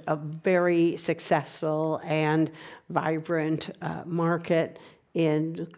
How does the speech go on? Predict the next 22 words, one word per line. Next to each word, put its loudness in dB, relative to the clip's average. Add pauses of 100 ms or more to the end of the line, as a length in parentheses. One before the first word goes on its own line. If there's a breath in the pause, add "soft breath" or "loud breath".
(120)
allowances -2
for -4
C 0
O 0
two, 0 (400 loud breath)
which -2
we 2
share 0
with -2
the 2
province -4
of -8
Quebec. -8
And -8
we, 2
so -2
we 2
have 0
demonstrated 0
that -2
we 0
can 2